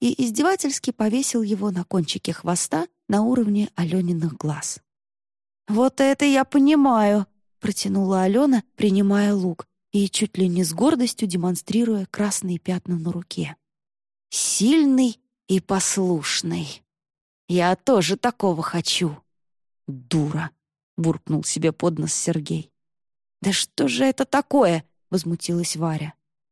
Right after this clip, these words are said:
«Один руки выворачивает, другой обзывается. Алёна, вы их простите, пожалуйста.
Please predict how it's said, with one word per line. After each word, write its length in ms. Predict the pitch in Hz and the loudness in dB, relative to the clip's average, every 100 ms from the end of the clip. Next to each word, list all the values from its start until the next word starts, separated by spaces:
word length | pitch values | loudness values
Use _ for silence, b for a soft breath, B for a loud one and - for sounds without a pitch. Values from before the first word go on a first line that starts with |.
| _ _ | _ _
«Один 400 | 208 202 320 262 | 0 4 4 4
руки 300 | 202 - 196 | 2 2 0
выворачивает, 840 | 180 175 175 175 - 165 165 - _ _ - | 0 2 2 0 -2 -4 -6 -8 _ _ 2
другой 360 | 214 226 330 | 2 4 4
обзывается. 840 | 175 151 160 214 233 208 - 190 165 _ _ _ _ _ | 2 0 2 4 4 2 -2 -6 -8 _ _ _ _ _
Алёна, 440 | - 240 240 185 180 | 2 4 6 4 0
вы 280 | - 240 254 | 2 2 2
их 100 | - | 2
простите, 500 | 262 262 320 - - | 0 2 2 0 -2
пожалуйста. 640 | 175 170 175 165 - 180 | -2 -2 -2 -4 -8 -10